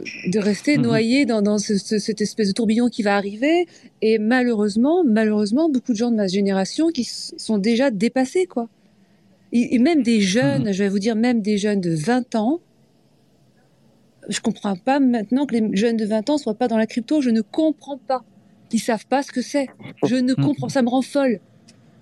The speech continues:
Speaker 1: Ça me rend folle. Je, je, je, j'hallucine, quoi. Et
Speaker 2: Ça,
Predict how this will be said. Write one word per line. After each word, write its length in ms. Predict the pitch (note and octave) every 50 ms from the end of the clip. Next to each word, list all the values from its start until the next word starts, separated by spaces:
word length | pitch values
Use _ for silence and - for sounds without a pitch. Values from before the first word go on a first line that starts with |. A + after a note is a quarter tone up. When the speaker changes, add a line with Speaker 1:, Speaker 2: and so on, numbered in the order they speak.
| _ _ - - _ _ -
Speaker 1:
Ça 80 | A3+ G#3+
me 40 | A3
rend 120 | A3 A3+
folle. 320 | - - G#3+ G#3+ G3+ G3 F#3+
Je, 140 | E3+ G3+ G#3
je, 120 | F#3 A3+
je, 220 | G3+ F#3 A3 A3+
j'hallucine, 580 | G#3+ G3+ A#3+ A#3+ A3 A#3+ - - - A3 G3+ G3
quoi. 160 | - G3+ G3+ - -
Et 300 | - A3+ A3+ A3 G#3+ - -
Speaker 2:
Ça, 320 | - - - G3 - -